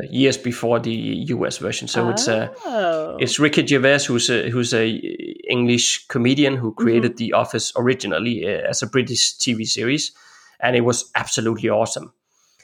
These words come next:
Speaker 1: And then, uh, later on, the U S version then came out. He's also, like, uh, I think, executive producer or something. At least he has, he has his hands in it.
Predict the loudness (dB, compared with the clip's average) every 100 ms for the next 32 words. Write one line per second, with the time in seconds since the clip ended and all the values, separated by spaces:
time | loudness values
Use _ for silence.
0 | _ -2 0 4 4 4 4 4 6 4
1 | 4 4 4 4 4 4 4 2 0 0
2 | 2 2 2 0 -2 0 -2 -2 0 2
3 | 2 2 2 4 2 4 2 4 4 2
4 | -4 -12 -8 -4 -4 -4 -6 -6 -6 -6
5 | -6 -10 -12 -10 -10 -2 -2 0 -2 -2
6 | -4 0 2 2 2 0 0 2 2 -2
7 | -2 0 0 0 -4 -2 0 0 -2 -2
8 | -4